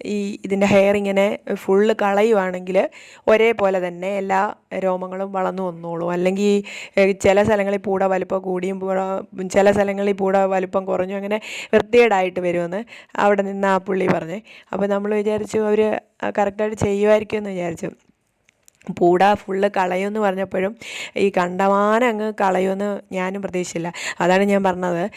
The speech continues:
നമ്മൾക്കും ഒരു ഐഡിയ വേണം, എന്തോരം വേണം വെട്ടണം, എന്തൊക്കെ ചെയ്യണമെന്നുള്ളത് നമ്മളും ഒന്ന്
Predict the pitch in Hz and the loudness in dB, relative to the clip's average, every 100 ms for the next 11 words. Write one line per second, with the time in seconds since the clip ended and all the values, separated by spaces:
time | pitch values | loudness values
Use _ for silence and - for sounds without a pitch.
0 | - - 190 185 208 214 214 240 247 247 | -14 -4 -2 2 2 2 2 2 2 0
1 | 202 196 190 190 208 190 180 180 - 185 | 0 0 0 0 2 0 -2 -6 -8 -6
2 | 180 185 190 185 180 180 185 180 175 - | 2 4 4 2 -2 -4 -2 -4 -2 -4
3 | 180 185 175 175 190 - 180 180 190 190 | -2 -4 -4 -4 -4 -2 0 2 0 0
4 | 175 165 185 - - - 240 226 233 247 | 0 2 2 0 -12 -8 -2 0 4 4
5 | 214 202 208 | 4 0 0